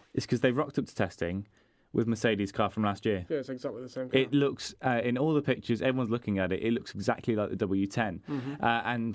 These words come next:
Speaker 1: the, uh, Racing Point head designer, Mister Green, uh, has said that
Speaker 2: Good afternoon, Mister Green.
Speaker 1: Mercedes have not given them any parts. They haven't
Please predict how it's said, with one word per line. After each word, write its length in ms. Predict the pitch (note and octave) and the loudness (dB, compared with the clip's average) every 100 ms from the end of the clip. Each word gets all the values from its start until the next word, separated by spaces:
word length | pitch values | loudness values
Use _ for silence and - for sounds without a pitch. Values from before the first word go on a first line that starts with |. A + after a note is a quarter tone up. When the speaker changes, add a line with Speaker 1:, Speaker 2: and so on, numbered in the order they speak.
| - | -6
Speaker 1:
the, 420 | - B2 A#2+ A2+ - | 0 2 2 2 0
uh, 380 | B2 A#2 A2 G#2+ - C3+ | 0 2 0 -2 -6 0
Racing 320 | D3 C#3+ B2+ | 0 2 2
Point 240 | B2+ A#2 | 2 2
head 140 | A#2+ G#2 | -2 -2
designer, 540 | G#2 G#2 G2 G2+ G#2+ - | 2 2 2 2 -2 -4
Mister 220 | G#2+ A2 | -4 0
Green, 360 | G#2+ G#2 A#2 - - - - - | 2 2 -2 -6 -20 -20 -8 0
uh, 180 | A2+ - | 2 0
has 120 | B2 | 0
said 220 | B2+ G#2+ | 0 2
that 220 | A#2 A2+ - _ _ | 0 -2 -6 _ _
Speaker 2:
Good 140 | - B2+ | -10 -8
afternoon, 340 | A#2+ A#2+ B2+ | -6 -6 -6
Mister 200 | B2+ C#3+ | -6 -8
Green. 220 | C#3+ C3+ D3 | -10 -6 -2
Speaker 1:
Mercedes 480 | B2+ E3+ E3+ D3 | 0 2 2 2
have 300 | - D#3 D#3 | -2 -2 0
not 260 | D3+ C#3+ C3+ | 2 0 2
given 280 | C3+ B2+ B2 | 0 2 2
them 120 | A#2 | 2
any 160 | A2+ G#2 | 2 0
parts. 460 | G2 F2 A#2+ - | 0 0 -2 -4
They 160 | - A2+ | -2 0
haven't 340 | C3 D3 - | 0 -2 -6